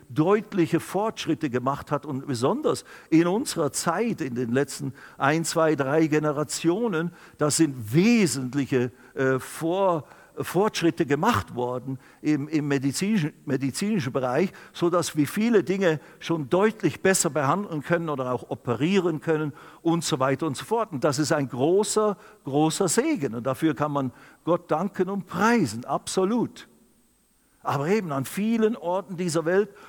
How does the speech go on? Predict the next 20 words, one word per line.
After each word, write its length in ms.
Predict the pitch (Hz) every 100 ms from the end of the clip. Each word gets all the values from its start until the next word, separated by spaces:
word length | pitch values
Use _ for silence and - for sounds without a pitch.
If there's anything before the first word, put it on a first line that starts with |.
| -
und 200 | 147 139
gar 220 | 170 175
nicht 180 | 214 175
so 140 | -
lange 320 | 202 196 196 196
ist 200 | 175 170
es 160 | 143
her, 260 | 160 180 175 - - _
da 280 | - 131 120 120
war 240 | 107 120
die 140 | 135 143
Menschheit 440 | 156 165 160 165
mehr 260 | 139 151 175
oder 160 | 156
weniger 420 | 151 165 160 160 - - -
dieser 220 | - 147
ganzen 540 | 147 160 185 - 175 135 - _ -
Geißel 800 | 113 147 190 214 - 147 147 175 - - _
der 120 | 170
Krankheit 1040 | 151 - 135 147 226 220 - 98 110 160